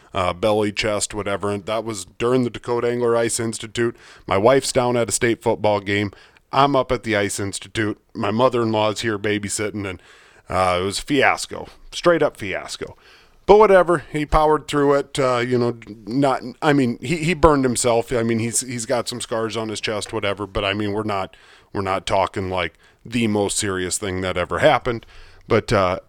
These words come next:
after that, I was like, you know, I think I need to go with the Keurig. Like, you know, if, if my kid's gonna be curious about this, like,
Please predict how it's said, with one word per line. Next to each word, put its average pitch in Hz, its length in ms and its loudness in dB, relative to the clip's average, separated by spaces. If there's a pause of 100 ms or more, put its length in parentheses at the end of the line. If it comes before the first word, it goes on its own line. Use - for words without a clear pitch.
after 151 320 2
that, 131 200 4
I 113 80 2
was 110 140 -2
like, 104 240 -2
you 123 60 4
know, 127 160 4
I 110 140 2
think 139 200 0
I 117 100 2
need 110 200 -2
to 95 60 -12
go 101 160 0
with 92 100 -4
the - 60 -10
Keurig. 76 500 -6
Like, 82 260 -6
you 92 120 -4
know, 85 160 -4
if, - 140 -12
if - 200 -8
my 92 120 -6
kid's 120 320 -2
gonna 113 180 2
be 110 160 -6
curious 123 440 2
about 113 340 -2
this, 113 280 -4
like, 92 200 -6